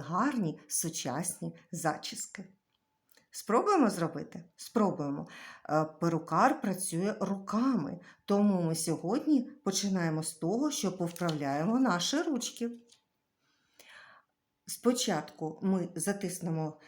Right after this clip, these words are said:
наші долоньки в кулачки, затисли міцно, а потім розслабили пальчики.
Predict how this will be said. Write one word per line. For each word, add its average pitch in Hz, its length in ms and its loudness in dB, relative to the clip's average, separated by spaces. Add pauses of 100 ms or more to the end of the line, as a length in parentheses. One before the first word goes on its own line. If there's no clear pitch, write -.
(140)
наші 170 460 0
долоньки 170 500 0
в 165 80 -10
кулачки, 165 760 -6 (960)
затисли 185 680 0
міцно, 175 760 0 (400)
а 247 100 4
потім 302 360 2
розслабили 185 640 0
пальчики. 180 760 -6